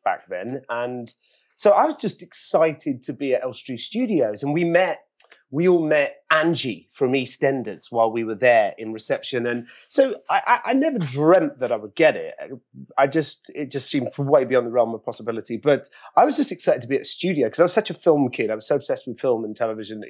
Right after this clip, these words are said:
from a really young age. I made a film when I was five called Voyage Around My Father with Laurence Olivier and Alan Bates and Jane Asher. And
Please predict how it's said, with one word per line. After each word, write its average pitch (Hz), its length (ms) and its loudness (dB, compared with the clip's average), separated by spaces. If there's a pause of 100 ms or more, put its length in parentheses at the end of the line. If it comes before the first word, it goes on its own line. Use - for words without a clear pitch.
from 135 160 -8
a 127 40 -6
really 156 420 -4
young 131 180 4
age. 120 180 -4
I 143 40 2
made 165 180 6
a 147 60 0
film 135 260 0
when 117 100 -4
I 113 40 -8
was 104 160 -12 (360)
five 110 720 2
called 123 180 -8
Voyage 127 200 -2
Around 123 160 2
My 110 80 -6
Father 113 560 2 (340)
with 117 100 -8
Laurence 123 300 2
Olivier 123 280 -2
and 120 100 -4
Alan 113 220 -4
Bates - 300 -2
and 117 80 -10
Jane 123 180 0
Asher. 131 280 -4
And 113 160 -6